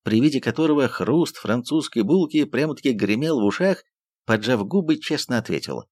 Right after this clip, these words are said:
"Не поймите меня превратно, господин Сварогов, но, признаюсь, меня с души воротит от общения с охамевшим быдлом.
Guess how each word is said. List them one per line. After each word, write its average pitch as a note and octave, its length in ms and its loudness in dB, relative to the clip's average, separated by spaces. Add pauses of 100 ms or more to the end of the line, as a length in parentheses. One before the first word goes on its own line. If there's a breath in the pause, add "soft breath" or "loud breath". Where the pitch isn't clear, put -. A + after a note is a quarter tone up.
(1000)
"Не F#2 320 2
поймите F#2+ 600 2
меня F#2+ 300 2
превратно, F#2 680 -2
господин D#2+ 500 -2
Сварогов, B1 680 -6
но, A2+ 280 -2
признаюсь, C#3 920 -2 (180)
меня A#2+ 360 -2
с F2+ 80 -6
души A2 480 -2
воротит F2 600 -4 (420)
от D3+ 260 -8
общения C#3+ 640 -6
с - 100 -6
охамевшим F#2 760 -2
быдлом. B1 440 -6